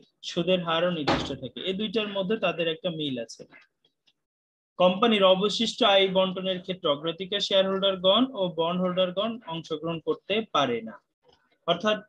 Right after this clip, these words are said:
সবকিছু বা মানে সকল খরচ বাদ দেওয়ার পরে যে NEET আয় থাকে সেই NEET আয়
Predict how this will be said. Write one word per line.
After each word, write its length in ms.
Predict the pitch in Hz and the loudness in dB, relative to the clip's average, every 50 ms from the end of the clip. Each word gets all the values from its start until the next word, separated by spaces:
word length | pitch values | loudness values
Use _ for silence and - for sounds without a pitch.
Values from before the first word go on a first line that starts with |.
| _ _ _ - - _ _ _ _ | _ _ _ -20 -20 _ _ _ _
সবকিছু 1000 | - - - - 185 196 202 202 - - 226 220 - - 233 226 220 190 175 - - - | -10 -8 -2 2 4 4 4 2 0 -4 -2 -2 0 0 0 0 0 -2 -6 -12 -16 -10
বা 300 | - 165 165 156 151 143 | -2 0 2 4 4 2
মানে 340 | 143 151 156 160 160 156 | 0 -2 -4 -4 -4 -6
সকল 400 | 147 - - 180 - 220 220 214 | -4 -4 -4 -2 0 0 0 0
খরচ 400 | - - 190 190 202 196 196 185 | 0 2 2 2 2 0 -2 0
বাদ 180 | 180 175 170 170 - - | 2 2 2 2 2 4
দেওয়ার 240 | 180 175 175 175 | 4 4 4 2
পরে 360 | - - 156 151 147 170 190 190 | 0 0 0 0 0 0 -2 -2
যে 160 | 170 170 160 | -2 -4 -4
NEET 300 | 156 156 170 175 175 185 | -4 -6 -6 -2 0 0
আয় 160 | 165 160 156 - _ | 2 2 0 -2 _
থাকে 240 | 147 143 - 175 175 | -14 -10 -8 -6 -6
সেই 220 | - - 170 160 156 | -6 -6 -6 -6 -8
NEET 240 | 156 165 160 - | -8 -8 -4 0
আয় 220 | 175 180 190 196 | 0 2 0 0